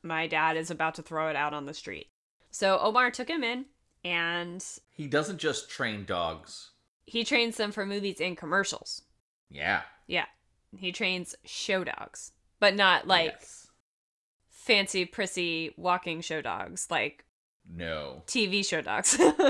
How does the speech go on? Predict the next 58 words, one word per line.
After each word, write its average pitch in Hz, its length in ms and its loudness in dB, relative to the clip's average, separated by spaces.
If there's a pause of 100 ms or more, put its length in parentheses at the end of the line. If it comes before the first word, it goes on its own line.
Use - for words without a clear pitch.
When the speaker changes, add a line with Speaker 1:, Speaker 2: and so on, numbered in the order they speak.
Speaker 1:
<laughs> - 340 -8
Speaker 2:
Stunt - 680 0
dogs 73 460 -6
Speaker 1:
Stunt - 480 0
Speaker 2:
is, 202 60 -2
I 180 80 0
Speaker 1:
dogs, 160 160 4 (120)
Speaker 2:
think, 92 100 -6
the - 60 -8
term 95 100 0
Speaker 1:
that's 165 180 0
right. 73 120 -6
Speaker 2:
used. - 240 -12 (600)
Speaker 1:
So 208 220 4
he 214 180 0
trained 196 520 -2
the 190 100 0
very 180 260 2
high 160 260 2
energy 175 400 -2
Jumpy 170 380 -2
to 226 140 -6
be 160 180 -4
a 202 60 -2
stunt 427 260 -2
dog. 104 260 0 (380)
They 214 140 -2
kind 226 220 0
of 220 320 -8
show 254 240 6
a 226 60 4
little 220 200 4
bit 208 200 4
of 196 180 2
their 190 160 4
daily 214 360 6
life, 185 480 2
and 180 280 -4 (600)
he 226 80 -4
says, 196 280 2
you 214 80 0
know, 202 140 6
he's 208 140 4
really 214 200 6
high 190 240 4
energy 226 1000 2
and 175 480 -2
really 185 240 -4
smart, 214 760 2
so 185 280 4
I 185 120 6
feed 226 200 0
him 226 80 2
a 214 80 2
lot 196 320 10
of 185 120 -8
raw 180 260 8
food. 190 560 -2